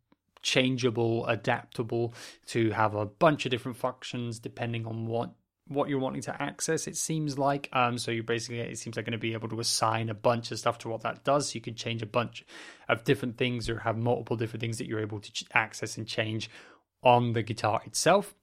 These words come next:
Then there's also gonna be a foot switch that comes with this, um, which has a n-, really simple design to it, but looks like you're gonna be able to assign a bunch of stuff to the different switches on there, and also, uh, maybe even be able to go direct and things. If the idea is this has full amp and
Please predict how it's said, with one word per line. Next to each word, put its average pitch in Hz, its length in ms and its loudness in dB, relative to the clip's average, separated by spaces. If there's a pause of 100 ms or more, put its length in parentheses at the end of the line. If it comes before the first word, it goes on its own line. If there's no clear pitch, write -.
(380)
Then 143 160 6
there's 127 160 4
also 143 360 4
gonna 127 160 2
be 117 120 2
a 113 40 -4
foot - 360 -4
switch - 340 -2
that 147 160 -4
comes 143 300 2
with 131 160 0
this, 139 360 2
um, 117 280 4
which - 220 -6
has 117 160 0
a 120 40 0
n-, 123 360 -2
really 151 200 4
simple 131 440 0
design 120 460 2
to - 120 -6
it, 139 160 -2
but 120 120 -2
looks 123 360 -2
like 120 220 0 (280)
you're 127 120 -4
gonna 120 120 4
be 120 80 2
able 117 180 0
to 117 120 -8
assign 120 460 2
a 117 40 0
bunch 117 260 0
of 113 60 -2
stuff 110 220 0
to 110 100 -12
the 110 60 -10
different 110 420 -6
switches 143 460 -4
on 127 160 -2
there, 127 220 -2
and 120 120 -4
also, 113 360 -2 (560)
uh, 110 380 6
maybe 127 420 6
even 127 200 -2
be 123 100 4
able 117 140 2
to 117 80 -2
go 120 240 2
direct 117 420 0
and 123 80 -6
things. 120 140 -4
If 120 120 -4
the 135 120 4
idea 131 220 4
is 120 100 -2
this 120 120 -4
has 117 140 -4
full 120 380 -2
amp 120 240 -2
and 107 140 -6